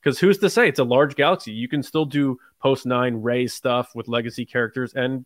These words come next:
take this other adventure with all these other characters. Like, they don't have to be on the one lane highway after Episode nine. So, uh, I think you did a great job. It's always good to talk to you and hear from you, man. Uh, thanks for all your support across the board.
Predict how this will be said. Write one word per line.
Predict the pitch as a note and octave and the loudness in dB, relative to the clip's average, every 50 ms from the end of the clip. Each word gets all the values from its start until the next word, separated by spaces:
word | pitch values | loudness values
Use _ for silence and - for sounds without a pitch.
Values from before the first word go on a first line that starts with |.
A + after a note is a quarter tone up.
| _ _ | _ _
take | - B2+ B2 - | -4 -4 -4 -4
this | C3+ - - | -4 -2 0
other | C3 C#3 C#3+ | 0 2 2
adventure | C3+ B2 B2 B2+ B2 - - B2 | 0 0 -2 -2 -4 -4 -6 -8
with | A#2+ - | -6 -4
all | B2+ C3 C3 | -2 -2 -2
these | C3+ B2+ C#3 | -2 -2 0
other | D3 D#3+ D3 A#2+ - _ | 0 0 0 -2 -4 _
characters. | _ - E2+ F2 F2+ - _ C#2+ E2 - - | _ -6 -6 -6 -6 -10 _ -20 -14 -6 -4
Like, | C3 B2 - _ _ _ _ _ _ _ - | -4 -4 -4 _ _ _ _ _ _ _ 0
they | C#3 | 2
don't | C3 C#3 C#3 A#2+ | 4 4 2 2
have | D3 D3 D#3 D3+ - | 2 2 2 0 0
to | D3 | -4
be | C3 C3+ C3 | -4 0 2
on | C3 B2+ B2 B2 A#2+ A#2 - _ | 2 2 2 0 -2 -6 -8 _
the | - B2+ | -6 0
one | B2 C3 C3 B2+ | 2 2 2 2
lane | B2+ B2+ B2+ A#2+ | 2 0 0 0
highway | B2 B2+ B2+ B2 A#2+ A#2 A2+ A2 G#2+ | 0 0 0 0 0 0 0 -2 -2
after | A2 G#2+ - A#2 A2+ | -4 -4 -4 -4 -4
Episode | G#2+ - G#2 - - G#2+ G2+ G#2 | -4 -4 -6 -8 -6 -6 -6 -6
nine. | G#2+ G#2 G#2+ G2 F#2+ | -8 -8 -8 -10 -10
So, | - - A#2 A2+ A2 G#2 - _ _ _ _ _ _ _ _ _ _ - | -6 -2 -2 0 -2 -2 -6 _ _ _ _ _ _ _ _ _ _ -2
uh, | B2+ A#2+ A#2 A#2 A#2 | 0 2 2 2 2
I | |
think | A2 - C3 A#2+ | 0 0 -2 0
you | B2 | 2
did | B2+ B2 A#2+ | 2 2 4
a | |
great | A#2 C#3 D3 D3 C#3+ - | 4 4 4 4 4 2
job. | D#3+ D3 D3 D3 D3 D3 C3+ | 4 4 6 6 6 4 2
It's | - | 2
always | C3 C3+ C#3+ C#3 | 2 2 2 2
good | C3 - D3 C3+ | 2 0 -2 0
to | C#3 B2 A2+ - _ _ | 0 -2 -4 -4 _ _
talk | - - E3 D#3 D#3+ D#3 | -2 0 2 2 2 2
to | - D#3+ | 0 0
you | D#3 D3+ C#3+ | 2 2 0
and | B2+ A2 | 0 0
hear | A#2+ C#3 D3 C#3+ | 0 0 0 0
from | - D3 C#3+ | 0 -2 -2
you, | C#3 C#3+ | -2 0
man. | C#3 C#3 C#3 C#3 C#3 C#3 C#3 - _ _ _ _ _ _ | 0 0 2 2 0 -2 -4 -8 _ _ _ _ _ _
Uh, | - A#2 A#2 A2+ | -6 -4 -4 -2
thanks | A2+ - B2+ B2+ A#2+ - | -2 -2 -2 -4 -4 -4
for | - C3 A#2+ | -4 -2 0
all | A2 A#2 A#2+ | 0 0 0
your | A#2 A2+ | -2 -4
support | G#2+ - - _ - A#2 A2 | -8 -14 -14 _ -6 -6 -6
across | - - A2+ G#2 - | -6 -8 -10 -10 -10
the | - G#2 | -12 -14
board. | G2+ F2 B1+ - | -12 -14 -14 -14